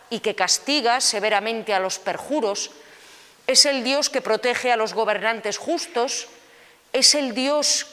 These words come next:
que persigue a aquellos que no cumplen con las sagradas funciones de la hospitalidad,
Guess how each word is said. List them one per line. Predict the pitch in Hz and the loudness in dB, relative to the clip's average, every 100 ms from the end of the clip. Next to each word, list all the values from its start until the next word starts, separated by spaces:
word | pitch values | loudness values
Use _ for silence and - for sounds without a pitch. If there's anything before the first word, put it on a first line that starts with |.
| - - | -20 -4
que | 233 | -4
persigue | 233 220 - - 302 294 247 202 | 0 -2 0 -2 0 -2 0 2
a | 196 | 2
aquellos | 190 277 302 240 214 196 - - - - - | 0 -2 -2 0 -2 -2 -6 -10 -20 -20 -10
que | - 220 | -2 0
no | 254 302 | 0 -2
cumplen | 302 320 311 254 226 208 190 | -2 -2 -2 0 0 -2 -2
con | 226 208 | 0 2
las | 202 190 | 0 0
sagradas | - 190 226 269 277 | -2 0 2 2 -2
funciones | - 220 208 - 269 262 233 180 | -4 -8 -8 -4 -4 -2 -2 -2
de | 202 | 2
la | 185 | 2
hospitalidad, | 180 - - 202 190 180 180 247 254 | 0 -6 -10 -4 -2 -2 0 2 0